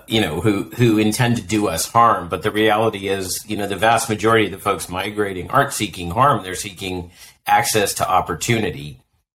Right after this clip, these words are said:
And they are showing up at border crossings and surrendering, as opposed to the, the bad guys who are always gonna be trying to evade and always have tried to evade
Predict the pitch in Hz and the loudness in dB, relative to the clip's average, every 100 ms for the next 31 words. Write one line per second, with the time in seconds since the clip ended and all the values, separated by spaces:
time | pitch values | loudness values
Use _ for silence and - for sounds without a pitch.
0 | - - 95 87 85 85 85 92 101 92 | -20 -6 -2 0 -2 -6 -6 -4 0 2
1 | 92 - 104 101 92 95 95 92 - 90 | 2 0 0 2 2 2 2 2 0 0
2 | 78 - 98 98 98 - 98 98 - 95 | 0 -2 0 2 0 0 0 0 -4 -8
3 | 92 - 92 87 82 92 92 147 127 87 | -8 -6 -4 -4 -4 -6 -6 -6 -6 -6
4 | 87 - 110 - - 135 131 - 107 98 | -6 -4 -6 -4 2 4 4 2 -4 -2
5 | 92 - _ - - 117 151 170 135 92 | -6 -6 _ -20 -10 0 2 2 0 -6
6 | 92 95 135 135 131 139 165 135 107 92 | -6 -4 0 2 4 4 4 2 0 -4
7 | 87 82 - 90 87 82 82 82 95 104 | -6 -8 -2 0 0 -4 -4 -2 0 2
8 | 107 110 117 120 - - 147 - - 76 | 0 2 2 2 0 -4 -2 -2 -4 -6
9 | 82 82 82 82 82 82 80 | -4 -4 -2 -2 -2 -2 -6